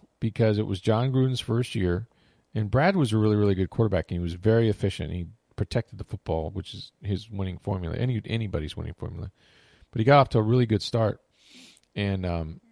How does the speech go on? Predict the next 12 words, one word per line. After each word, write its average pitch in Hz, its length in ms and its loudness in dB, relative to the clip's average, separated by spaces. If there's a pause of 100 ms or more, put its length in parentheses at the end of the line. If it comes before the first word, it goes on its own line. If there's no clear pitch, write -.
(120)
Gruden 123 320 2
here 104 180 4
was 95 200 -4
here, 95 180 2
of 87 60 -4
course, 87 480 -4
<laughs> 90 260 -6
and 95 280 0 (1080)
I 135 100 2
just 151 180 0
happened 160 280 4
to, - 80 -8